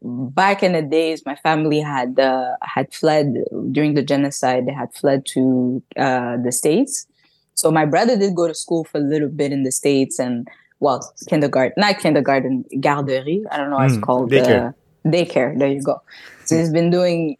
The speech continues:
Speaker 1: see, the languages, the
Speaker 2: It's good.
Speaker 1: institution.
Speaker 2: <laughs> I like it.
Speaker 1: Uh, <laughs> so, so yeah, so, so then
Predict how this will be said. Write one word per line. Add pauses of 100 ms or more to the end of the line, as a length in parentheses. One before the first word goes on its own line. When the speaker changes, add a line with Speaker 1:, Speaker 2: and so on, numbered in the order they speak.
(100)
Speaker 1:
see, (260)
the (180)
languages,
the
Speaker 2:
It's
good.
Speaker 1:
institution. (340)
Speaker 2:
<laughs>
I
like
it.
Speaker 1:
Uh, (260)
<laughs>
so, (420)
so
yeah,
so, (340)
so
then